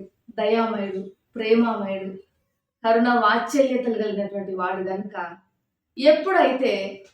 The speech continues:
వారు పశ్చాత్తాపపడ్డారో, ఎప్పుడైతే వారి యొక్క చెడు నడతలను మానుకున్నారో,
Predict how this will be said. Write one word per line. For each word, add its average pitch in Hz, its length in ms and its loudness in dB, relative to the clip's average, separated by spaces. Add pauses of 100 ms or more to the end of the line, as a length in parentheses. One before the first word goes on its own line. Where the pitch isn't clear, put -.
(140)
వారు 202 440 -4 (100)
పశ్చాత్తాపపడ్డారో, 208 1300 -6 (800)
ఎప్పుడైతే 285 640 4
వారి 214 340 0
యొక్క 196 440 -8
చెడు 226 160 4
నడతలను 226 600 -2
మానుకున్నారో, 208 1000 -2